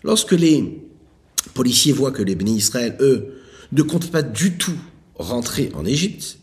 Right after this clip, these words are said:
et qui continuent leur route,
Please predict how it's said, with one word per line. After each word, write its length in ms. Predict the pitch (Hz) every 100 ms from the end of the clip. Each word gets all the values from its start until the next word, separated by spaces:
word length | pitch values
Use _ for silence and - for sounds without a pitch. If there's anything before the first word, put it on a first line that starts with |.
| _ _ _ _ _ _ _ _ _ _ -
et 80 |
qui 140 | - -
continuent 440 | 139 139 123 110
leur 160 | 101 113
route, 300 | 202 -